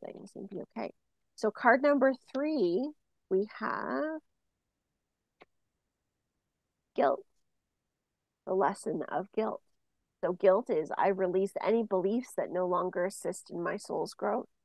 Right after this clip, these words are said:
And so this is something that, um, this is a challenging one for a lot of us to let go of, which is guilt. And sometimes guilt is something that we've done that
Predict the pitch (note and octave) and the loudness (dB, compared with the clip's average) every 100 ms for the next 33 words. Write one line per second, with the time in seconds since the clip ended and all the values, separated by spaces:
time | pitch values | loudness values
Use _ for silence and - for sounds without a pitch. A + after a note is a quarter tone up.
0 | _ _ _ _ _ _ _ _ - F#3+ | _ _ _ _ _ _ _ _ -10 -2
1 | F#3+ D#3+ G#3 A3+ C4 - G3+ - F#3 F3 | -2 0 -2 -2 -4 0 0 2 -2 -2
2 | D#3+ D#3 D3+ _ _ _ - E3+ D#3 D3 | 0 0 0 _ _ _ -2 0 2 -2
3 | - _ - D#4 F4+ D4+ A#3 - G3+ D3+ | -8 _ -6 -6 -4 0 0 0 -2 0
4 | F3+ G3+ E3 E3+ D#3 D#3+ E3 - _ F3 | 0 -2 -2 -4 -4 -6 -8 -12 _ -4
5 | D3 C3 D3 C#3 F#3 F#3 - - - - | -2 -2 0 2 2 -2 -4 -6 -18 -20
6 | - - E3 G2 - D#3+ E3 C3+ - - | -18 -8 -4 -4 -4 -4 -2 -4 -10 -12
7 | G3+ D#3+ - D#3+ - - - _ _ _ | -10 -10 -10 -8 -8 -10 -20 _ _ _
8 | - F#3 F#3+ G3 A3 F#3 F#3 - E3+ D3+ | -10 -2 0 0 -2 -4 -6 -4 -2 -2
9 | - - F3 F3 F3 - - _ _ - | -4 -4 -2 -2 -4 -10 -16 _ _ -2
10 | G#3 A3 G#3 - F#3+ F#3 - E3 D#3 F3+ | 2 4 4 2 -2 -4 -2 0 0 -2
11 | F#3 - - | -4 -4 -4